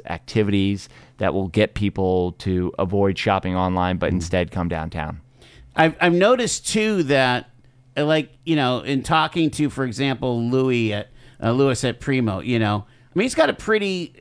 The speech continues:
Speaker 2: uh, significant product line. I mean, you're not gonna walk out with a hundred fifty dollar suit out of that place. Um, is there a niche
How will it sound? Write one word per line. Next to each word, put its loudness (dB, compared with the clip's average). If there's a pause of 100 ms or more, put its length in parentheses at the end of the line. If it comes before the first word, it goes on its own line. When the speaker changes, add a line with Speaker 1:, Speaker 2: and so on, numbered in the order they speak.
(120)
Speaker 2:
uh, -8
significant -2 (460)
product 2
line. -6
I -2
mean, -2
you're 2
not 0
gonna 0
walk 0
out 2
with 0
a 2
hundred 0
fifty -6
dollar 0
suit -2
out -4
of -8
that -10
place. -12 (460)
Um, 2
is 0
there 4
a 2
niche 0